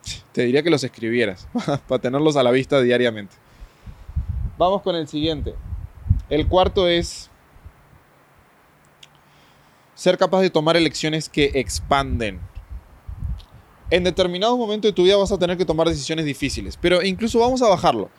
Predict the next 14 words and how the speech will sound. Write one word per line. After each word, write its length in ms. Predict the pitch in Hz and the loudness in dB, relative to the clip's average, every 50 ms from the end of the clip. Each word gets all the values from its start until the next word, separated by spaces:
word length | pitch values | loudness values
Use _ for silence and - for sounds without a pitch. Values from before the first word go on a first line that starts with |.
| _ _ _ - | _ _ _ -10
Ni 240 | 156 175 190 202 190 | -6 -2 -2 -2 0
siquiera 340 | - 208 165 226 233 240 | -2 -4 -4 0 2 2
decisiones 420 | 233 214 190 185 160 - 185 180 175 | 2 2 0 -2 -6 -6 -4 -4 -4
difíciles. 500 | 156 143 139 120 - - 95 - - _ _ _ _ _ _ _ _ _ - - | -4 -4 -6 -8 -8 -10 -16 -20 -20 _ _ _ _ _ _ _ _ _ -8 0
Las 220 | 151 175 185 180 | 2 2 4 4
decisiones 420 | 185 175 170 175 - 214 226 233 214 | 2 0 0 -2 -2 -2 -2 -2 0
más 200 | 208 202 185 - | 0 -2 -2 2
fáciles 420 | - 180 175 - 196 180 180 160 | 2 0 2 2 0 0 2 2
del 120 | 147 131 | 2 0
mundo. 280 | 131 131 131 117 92 - - _ _ _ _ _ _ _ _ _ _ _ - | 0 -2 -4 -4 -6 -12 -18 _ _ _ _ _ _ _ _ _ _ _ -2
Y 100 | 143 151 | 2 4
las 120 | 156 151 | 4 4
difíciles 380 | 147 135 143 151 151 160 147 - | 4 0 -2 -2 -2 -2 0 0
también. 300 | - 131 117 113 101 | -2 -2 -2 -4 -6